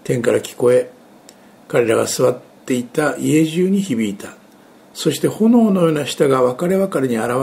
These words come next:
れ、一人一人の上にとどまった。すると一同は聖霊に満たされ、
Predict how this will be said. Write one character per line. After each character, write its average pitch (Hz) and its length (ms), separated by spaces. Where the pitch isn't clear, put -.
れ、 110 200
一 - 260
人 - 20
一 202 160
人 214 140
の 170 140
上 170 140
に 165 80
と - 100
ど 123 120
ま 131 100
っ 123 60
た。 - 160
す - 160
る 117 80
と 131 140
一 127 180
同 131 140
は 117 80
聖 135 220
霊 131 140
に 135 60
満 131 140
た 131 100
さ 135 140
れ、 117 220